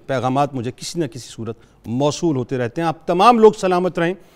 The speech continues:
और आपकी ये मोहब्बतें जो हमारे साथ हैं, अल्लाह ताला इसको भी सलामत रखे। आज नाज़रीन जिस हस्ती का तस्करा पाक है, मैं इब्तिदा में एक जुमला अर्ज़ करना चाहता हूँ। तमाम माएँ, तमाम बहनें, तमाम बेटियाँ जो इस वक्त टेलीविज़न स्क्रीन के उस तरफ मौजूद हैं,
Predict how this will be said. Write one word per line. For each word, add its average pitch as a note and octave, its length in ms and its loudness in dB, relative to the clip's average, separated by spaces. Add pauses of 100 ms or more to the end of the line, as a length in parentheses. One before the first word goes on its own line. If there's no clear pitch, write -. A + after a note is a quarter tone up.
(200)
और B2 80 0
आपकी D3+ 280 2
ये F3+ 80 4
मोहब्बतें F3 480 0
जो F3 80 -2
हमारे D#3 280 2
साथ C3+ 280 -4
हैं, A2+ 100 -12 (220)
अल्लाह C#3+ 180 -4
ताला C#3+ 200 -4
इसको C#3 200 -8
भी B2 100 -8
सलामत A2 400 -8
रखे। - 320 -14 (460)
आज G#3+ 260 10
नाज़रीन A3+ 440 6
जिस A3+ 380 2
हस्ती G3+ 340 0
का A3 120 6
तस्करा F3+ 500 4
पाक F3 380 8
है, D3+ 120 2 (1120)
मैं G3+ 320 6
इब्तिदा G#3 360 4
में A3 80 6
एक G3 80 4
जुमला G#3+ 320 6
अर्ज़ G3+ 160 2
करना F#3+ 220 2
चाहता F3+ 360 0
हूँ। F#3+ 180 0
तमाम G3 440 4
माएँ, G3+ 340 4
तमाम E3+ 420 2
बहनें, E3 300 0
तमाम D#3+ 320 0
बेटियाँ C#3 320 -4
जो D3 80 -4
इस D3 120 -8
वक्त D#3 100 -10
टेलीविज़न D3+ 400 -2
स्क्रीन D#3 240 -4
के D3 80 -4
उस C3+ 120 -10
तरफ C#3+ 220 -4
मौजूद B2+ 380 -4
हैं, F2+ 100 -10